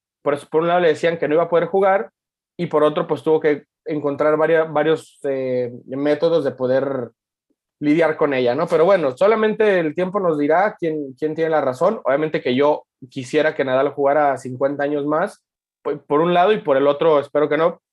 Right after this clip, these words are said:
ya para que no me haga sufrir, pero, eh, vamos a dejar eso, y por eso les digo, ojalá ya el, el tiempo nos vaya dando la razón. Vamos a platicar ahora sí ya de, eh, nuestro tema principal,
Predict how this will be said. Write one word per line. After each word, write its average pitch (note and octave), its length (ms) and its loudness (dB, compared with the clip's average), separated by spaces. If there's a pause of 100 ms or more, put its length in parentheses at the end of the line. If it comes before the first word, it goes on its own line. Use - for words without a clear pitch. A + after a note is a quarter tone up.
ya C#3+ 200 0
para D3 120 0
que C#3+ 120 -2
no C#3 80 -2
me D3 80 -2
haga D3+ 100 0
sufrir, A3 500 -4 (300)
pero, A#3+ 480 4 (240)
eh, D#3+ 640 4
vamos F3+ 300 0
a G3 40 4
dejar F#3+ 180 2
eso, G#3 160 0
y G#3 40 -4
por F3 120 2
eso F3 160 0
les D#3 100 2
digo, F3 180 2
ojalá E3+ 340 2
ya D#3+ 360 4
el, C#3 260 -2
el C#3+ 140 -6
tiempo D#3+ 240 -4
nos C#3 140 -4
vaya D3+ 160 2
dando D#3 180 -2
la D3+ 100 2
razón. F#3+ 480 0
Vamos G3+ 240 -2
a A3+ 60 0
platicar F3+ 340 -2
ahora G3 200 2
sí G3 140 -8
ya F#3+ 280 0 (400)
de, F#3 480 0
eh, D#3+ 460 4
nuestro D#3 240 -2
tema F3+ 240 0
principal, F3 800 0